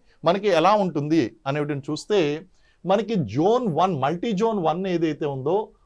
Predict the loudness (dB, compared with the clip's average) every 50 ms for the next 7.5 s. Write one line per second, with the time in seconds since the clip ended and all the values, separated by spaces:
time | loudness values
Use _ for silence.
0 | _ -2 0 0 4 4 4 4 6 4 4 4 4 4 4 2 2 0 -2 -4
1 | -4 -4 -4 -6 -6 -6 -4 -6 -6 -8 -10 _ _ _ -4 -2 -2 -2 0 -2
2 | -2 0 0 -2 -2 -4 -8 -14 _ _ _ _ _ _ _ _ -2 2 2 4
3 | 4 6 6 8 8 6 4 0 -8 _ _ _ -2 0 2 4 4 2 2 0
4 | -2 -4 -4 -4 -6 -6 -4 -2 -2 -2 -4 -6 -12 _ _ _ _ -8 -2 2
5 | 2 2 2 0 -2 -2 0 0 0 0 -2 -4 -4 -4 -2 2 6 8 8 8
6 | 8 4 2 -6 -14 _ _ -12 -8 -8 -8 -8 -6 -2 0 0 0 0 -2 -6
7 | -6 -6 -6 -6 -6 -6 -8 -10 -12